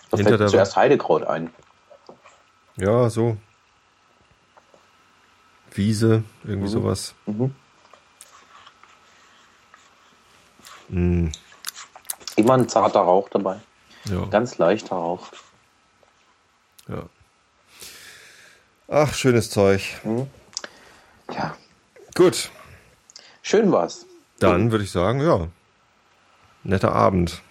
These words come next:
Speaker 1: Ja.
Speaker 2: Werde ich jetzt mal versuchen, den Kram hier wieder zusammenzuschneiden.
Speaker 1: <laughs> Ich wünsche dir viel Erfolg. Ich guck nachher nach, ob du auch alles ordentlich online gestellt hast.
Speaker 2: Mhm.
Speaker 1: Und falls ich nicht vorher einschlafe.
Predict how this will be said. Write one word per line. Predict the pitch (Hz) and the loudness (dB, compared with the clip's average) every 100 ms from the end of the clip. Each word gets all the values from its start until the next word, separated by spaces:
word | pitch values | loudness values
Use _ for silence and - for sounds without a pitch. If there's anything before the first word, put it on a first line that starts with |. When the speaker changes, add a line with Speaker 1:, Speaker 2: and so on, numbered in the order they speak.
| - | -8
Speaker 1:
Ja. | 104 87 107 - _ _ - - | -6 -6 -8 -16 _ _ -20 -8
Speaker 2:
Werde | - | -4
ich | 92 | -2
jetzt | 101 | 0
mal | 104 | 0
versuchen, | 90 95 101 107 | 0 0 0 0
den | 95 92 | 2 2
Kram | - 101 | 2 2
hier | 101 | 4
wieder | 95 90 | 2 2
zusammenzuschneiden. | - - 98 - 85 - 85 85 85 - - - - | -2 -2 -2 -4 -8 -4 -2 0 -2 -8 -6 -6 -2
Speaker 1:
<laughs> | - - - - 107 - - - - | -2 -2 -4 -4 -4 -4 -12 -10 -6
Ich | 110 - | -2 2
wünsche | 113 - | 0 0
dir | 104 | -2
viel | - 95 | 0 -2
Erfolg. | - - 95 131 - | -2 0 2 2 -2
Ich | - | -4
guck | - - | -2 0
nachher | 104 98 | 0 2
nach, | 98 131 | 2 0
ob | 135 | 0
du | - | 0
auch | - | 0
alles | - 98 | -2 -4
ordentlich | - 92 90 | -4 -6 -6
online | - 107 123 131 | -2 2 2 0
gestellt | 135 120 127 156 | 0 2 2 0
hast. | 151 - _ - | -8 -10 _ -4
Speaker 2:
Mhm. | 101 92 90 90 _ - - - - _ _ | 0 2 2 -2 _ -20 -20 -20 -20 _ _
Speaker 1:
Und | 107 101 101 101 | 2 4 4 2
falls | 98 98 | 2 0
ich | 92 | 0
nicht | 87 - | -4 -6
vorher | 80 82 80 | -2 0 -2
einschlafe. | 78 - 80 - | -4 -8 -10 -8